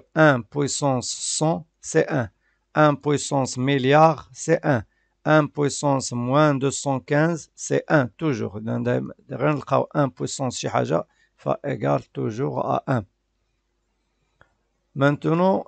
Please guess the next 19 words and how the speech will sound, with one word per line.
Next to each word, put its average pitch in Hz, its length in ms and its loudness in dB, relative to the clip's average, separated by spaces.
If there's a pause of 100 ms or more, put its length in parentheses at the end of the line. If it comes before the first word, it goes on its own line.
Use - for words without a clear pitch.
le 139 200 0
signe 175 500 0 (120)
d'une 147 340 0
puissance 147 920 0 (220)
à 143 300 4 (160)
puissance 147 760 -4 (220)
N. 120 420 0
هنا 113 260 -4 (100)
N, 151 180 -2
c'est - 320 -4
un 123 120 -2
nombre 139 680 -2
relatif. 131 920 -4 (300)
دابا 113 240 -10
ماشي 113 520 -6 (180)
entier 123 680 -2
naturel. 131 580 -4 (100)
Un 120 220 -4
entier 127 580 -2